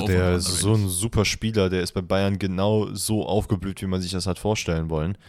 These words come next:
Speaker 2: Also da, Leute, die sa-, also ich glaub, gibt's Leute, die sagen, der ist overrated?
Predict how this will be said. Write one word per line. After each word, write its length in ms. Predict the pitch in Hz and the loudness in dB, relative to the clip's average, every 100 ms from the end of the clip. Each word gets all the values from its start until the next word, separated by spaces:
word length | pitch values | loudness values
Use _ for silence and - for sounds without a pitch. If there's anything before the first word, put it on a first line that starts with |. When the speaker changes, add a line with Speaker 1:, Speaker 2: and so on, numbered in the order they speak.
| - - - _ _ _ - | -20 -20 -20 _ _ _ -12
Speaker 2:
Also 260 | - 85 - - | -8 -8 -10 -12
da, 80 | 78 - _ - _ - - - - | -14 -14 _ -20 _ -18 -16 -16 -14
Leute, 320 | - 92 92 | -8 -6 -6
die 100 | 82 | -6
sa-, 100 | 80 | -4
also 200 | - 80 | -6 -6
ich 80 | - | -6
glaub, 160 | 87 82 | -6 -6
gibt's 200 | 80 110 | -4 0
Leute, 200 | 95 85 | 0 -2
die 100 | 85 | 0
sagen, 200 | 90 90 | 2 2
der 80 | 82 | -2
ist 120 | - | -2
overrated? 600 | 123 175 196 - 208 | 0 2 0 -2 -6